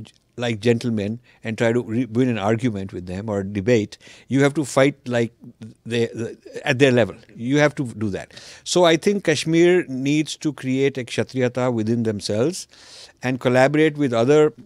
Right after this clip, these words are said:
uh, uh, you know, states, other regions to, to do this, to take back your homeland.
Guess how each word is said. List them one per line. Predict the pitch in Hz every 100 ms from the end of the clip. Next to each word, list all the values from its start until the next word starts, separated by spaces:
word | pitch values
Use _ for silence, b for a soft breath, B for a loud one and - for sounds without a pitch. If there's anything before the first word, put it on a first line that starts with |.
| _
uh, | 113 113 107 101 117
uh, | 104
you | 110 113
know, | 107
states, | - 117 135 -
other | 107 110 117
regions | 110 101 117 147 -
to, | 117 104 -
to | 120
do | 104 113
this, | 104 120
to | 127
take | 131 143 123
back | 131 135
your | 139 110
homeland. | 113 104 85 80